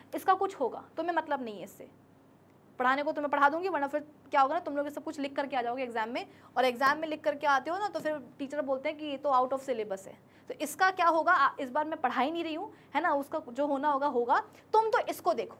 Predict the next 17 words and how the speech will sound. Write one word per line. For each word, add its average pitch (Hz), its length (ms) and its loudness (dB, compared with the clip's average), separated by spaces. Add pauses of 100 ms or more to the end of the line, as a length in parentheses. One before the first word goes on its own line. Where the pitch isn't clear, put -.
(140)
इसको, - 240 -8
ये 320 340 0
जो 440 120 2
अमीन 311 440 -2
group 294 220 -4
है 247 140 -10
बेटा, - 280 -12 (1900)
इसमें 311 260 -2
nitrogen 294 540 0
दिख 320 180 -8
रही 359 80 -6
है 359 60 -6
कि 277 120 -10
नहीं 233 120 -10
दिख 208 200 -12
रही - 180 -20
है? - 140 -20